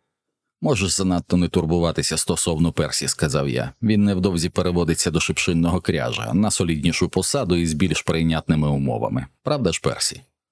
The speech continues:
«Певна річ, це відбудеться, щойно лише його переведення узгодять і до нас надійдуть відповідні папери», —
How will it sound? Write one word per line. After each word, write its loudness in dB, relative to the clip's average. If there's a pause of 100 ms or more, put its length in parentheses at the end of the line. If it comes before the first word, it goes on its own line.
(560)
«Певна 2
річ, 0
це 0
відбудеться, 2
щойно 2
лише 2
його 2
переведення 2
узгодять 0
і 2
до 2
нас 0
надійдуть 2
відповідні 0
папери», — -2